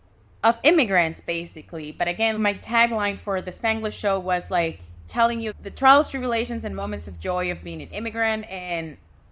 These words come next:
yes, that's fine, but also, like, I did not just wanna focus only basically on immigrants. Well, yes,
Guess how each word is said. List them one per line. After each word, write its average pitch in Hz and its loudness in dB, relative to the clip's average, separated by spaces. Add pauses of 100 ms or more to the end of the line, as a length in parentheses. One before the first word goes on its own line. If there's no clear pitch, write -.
yes, 208 4
that's 180 0
fine, 208 0
but 208 0
also, 208 0 (640)
like, 240 2
I 220 6
did 226 -2
not 247 2
just 220 -6
wanna 190 0
focus 196 -2 (180)
only 202 -6 (140)
basically 180 -8
on 156 -6
immigrants. 160 -6 (720)
Well, 202 2
yes, 180 4